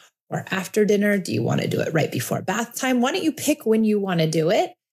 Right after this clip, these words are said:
And then I'll remind you. And so you have the reminder,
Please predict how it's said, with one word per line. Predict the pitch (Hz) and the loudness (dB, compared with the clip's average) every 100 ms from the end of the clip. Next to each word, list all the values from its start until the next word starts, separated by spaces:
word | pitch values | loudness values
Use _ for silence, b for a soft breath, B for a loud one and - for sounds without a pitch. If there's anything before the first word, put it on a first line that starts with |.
| _ - | _ -2
And | 220 202 | 0 2
then | 262 294 285 | 2 2 0
I'll | 233 | 0
remind | 240 262 175 147 180 | 2 2 0 0 0
you. | - - - _ _ _ _ _ | 0 -4 -12 _ _ _ _ _
And | 202 | 0
so | 196 165 | 4 4
you | 151 | 4
have | 156 151 147 | 4 2 0
the | 151 | 0
reminder, | 151 156 240 262 285 277 | 0 2 2 2 2 2